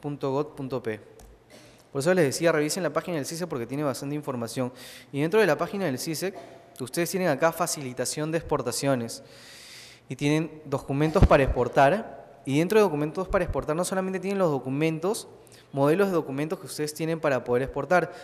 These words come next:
sino que al costado tienen una pestaña que dice cotizaciones y contra-, eh, y contratos internacionales. Entonces, tienen esta información para poder ingresar, ¿no?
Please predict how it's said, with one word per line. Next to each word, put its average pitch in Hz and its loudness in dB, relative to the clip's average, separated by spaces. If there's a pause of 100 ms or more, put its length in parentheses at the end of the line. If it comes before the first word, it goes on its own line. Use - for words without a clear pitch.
(100)
sino 143 -4
que 180 0
al 175 2
costado 160 4
tienen 175 -4
una 180 -2
pestaña 156 -6
que 151 -6
dice 151 -4
cotizaciones 147 -6
y 156 -12
contra-, 127 -4
eh, 113 -6 (400)
y 127 -8
contratos 143 0
internacionales. 117 -4 (720)
Entonces, 156 -4 (280)
tienen 180 0
esta 156 -4
información 147 -4 (520)
para 113 0
poder 120 2
ingresar, 110 -6
¿no? 117 -10